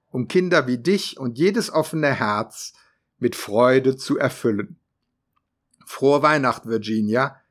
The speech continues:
dein Francis Church.“ Mythen transportieren schöne Gedanken. Sie vermitteln das Gefühl von Geborgenheit,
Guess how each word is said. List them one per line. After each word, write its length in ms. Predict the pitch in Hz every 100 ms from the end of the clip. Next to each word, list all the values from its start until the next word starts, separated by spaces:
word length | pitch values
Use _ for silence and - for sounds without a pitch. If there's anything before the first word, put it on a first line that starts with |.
| _ -
dein 240 | 135 160
Francis 680 | - 131 117 113 - - -
Church.“ 760 | - 135 107 95 - - - _ _ _ _ _ _ _ _ _ _ _ _ _ _ _ _ _ _ _ _
Mythen 680 | 139 160 220 196 160 180 - -
transportieren 840 | 151 147 - 156 - 165 151 135
schöne 400 | - 160 156 151
Gedanken. 840 | 156 131 117 113 107 101 98 - - - - -
Sie 160 | - 123
vermitteln 500 | 135 139 180 190 170
das 220 | 143 -
Gefühl 460 | 120 - - 220 214
von 260 | - 139
Geborgenheit, 1080 | 120 107 120 135 151 165 147 160 160 165